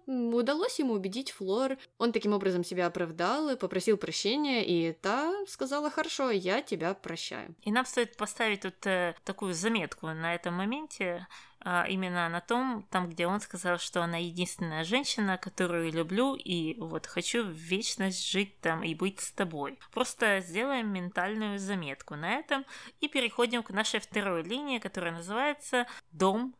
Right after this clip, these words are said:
Speaker 2: с липкой стеной». Значит, Мелагрос опять поехала в дом своей мамы, кстати, в той же, м, по ее мнению, приличной одежде, что говорит нам о том, что это, скорее всего, все снимали тогда в один день.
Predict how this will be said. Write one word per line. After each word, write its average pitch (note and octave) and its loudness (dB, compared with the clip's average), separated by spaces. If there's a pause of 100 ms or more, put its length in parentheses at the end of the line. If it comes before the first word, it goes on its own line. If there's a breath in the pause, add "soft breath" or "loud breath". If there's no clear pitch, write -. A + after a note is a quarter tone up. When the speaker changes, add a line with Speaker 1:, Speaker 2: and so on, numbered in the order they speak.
(100)
Speaker 2:
с - -10
липкой G3 -2
стеной». G#3 -2 (120)
Значит, G#3 -4
Мелагрос F#3 2
опять G#3 -2
поехала G#3+ 4
в F#3+ -6
дом G3 2
своей G3 -2
мамы, D3 0
кстати, - -4
в F3+ -10
той A#3+ 4
же, A3 2 (340 loud breath)
м, F#3+ 4
по G3+ 2
ее G3 4
мнению, G#3 0
приличной G3+ -4
одежде, D#3 -6 (220 loud breath)
что - 0
говорит A3 0
нам F#3 0
о F#3 0
том, B3 2
что - -2
это, F#3+ 2
скорее G#3 -2
всего, F#3 0
все G3+ -2
снимали F3+ 0
тогда E3+ -4
в E3 -8
один F3+ 0
день. D#3+ -4